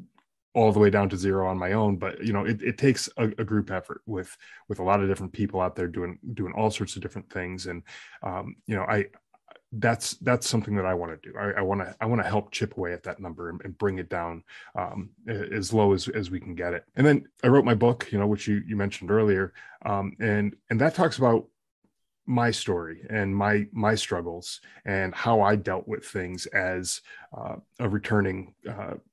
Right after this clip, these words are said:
combat soldier. And it really was, you know, my way of saying, "Hey, look, I made a lot of mistakes when I came home." And, um, I, I want people who are in my shoes, who, who've experienced something similar,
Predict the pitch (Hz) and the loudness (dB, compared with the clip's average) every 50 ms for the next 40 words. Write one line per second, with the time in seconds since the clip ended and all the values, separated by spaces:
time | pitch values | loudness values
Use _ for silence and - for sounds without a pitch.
0 | _ _ - - - - - - 123 - - 110 104 98 92 92 - - - 104 | _ _ -12 -12 -12 -10 -10 -14 -12 -2 0 2 2 2 0 -2 -4 -4 -4 -4
1 | 95 92 87 - 90 92 90 - - - - - - _ - 110 107 107 104 101 | -4 -4 -4 -6 -8 -8 -8 -10 -18 -20 -20 -20 -16 _ 0 2 2 4 4 2
2 | 101 95 - - _ _ _ _ _ - 139 131 - 131 127 160 185 180 170 143 | 2 0 -2 -8 _ _ _ _ _ 2 2 2 4 6 8 8 8 8 6 4
3 | 113 101 113 113 113 110 110 101 - - - - _ - 123 123 107 107 110 120 | 4 4 4 6 6 6 4 2 0 -4 -8 -8 _ -4 -2 -2 0 2 4 4
4 | 127 127 110 117 113 113 110 107 98 110 107 92 - - 110 101 98 98 92 - | 4 4 4 4 4 4 4 4 0 -2 -4 -4 -4 -2 0 0 0 0 -2 -2
5 | 113 110 101 104 104 - 101 110 117 120 110 95 95 92 92 92 87 87 90 85 | 0 2 2 2 0 2 0 2 4 4 4 4 2 0 0 -2 -2 -4 -8 -10
6 | - - 92 87 85 - - - - - _ - 90 85 90 87 - 92 87 82 | -8 -8 -8 -8 -8 -10 -12 -14 -14 -14 _ -12 -8 -8 -8 -8 -10 -12 -12 -10
7 | 87 90 90 90 85 - - - - - - - - - 107 95 92 95 92 92 | -8 -8 -8 -8 -10 -14 -18 -20 -20 -20 -20 -20 -6 -4 -2 0 0 0 -2 -2
8 | 90 - - - _ - - 104 - - - - - - - - 131 131 135 - | -4 -8 -12 -16 _ -8 -6 -6 -6 -8 -8 -12 -14 -12 -2 2 4 4 4 4
9 | 123 123 127 113 - 123 120 107 - 113 107 107 101 98 - - - 113 107 107 | 4 2 2 2 2 0 -2 0 2 2 2 2 0 -4 -10 -8 -4 0 0 0
10 | 104 101 - 104 98 101 107 110 107 101 95 101 107 101 - - 92 87 92 95 | 0 0 0 0 0 0 0 0 0 2 2 0 -2 -2 -4 -8 -8 -8 -8 -8
11 | - - - 98 95 92 - 101 98 92 - _ _ _ - 107 104 - - 110 | -10 -8 -8 -6 -6 -6 -8 -8 -8 -8 -8 _ _ _ -10 -10 -10 -6 -4 -2
12 | 107 104 95 - - 101 - - 92 - - - 117 120 107 90 87 90 - | 0 0 -2 -4 -8 -10 -10 -10 -12 -8 -2 -2 0 0 0 -2 -4 -8 -10